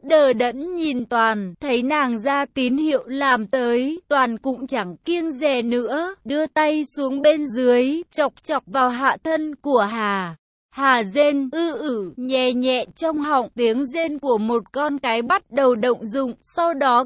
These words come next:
cô nàng đưa tay lên, tháo hai nút áo sơ mi của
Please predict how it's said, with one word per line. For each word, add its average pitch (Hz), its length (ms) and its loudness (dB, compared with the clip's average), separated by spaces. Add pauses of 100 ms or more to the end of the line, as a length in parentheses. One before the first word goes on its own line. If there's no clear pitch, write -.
cô 320 180 4
nàng 262 440 0
đưa 294 220 -2
tay 294 300 0
lên, 285 480 2
tháo 247 280 0
hai 294 280 -2
nút 285 240 -4
áo 240 300 4
sơ 339 260 -2
mi 339 280 -2 (100)
của 226 220 2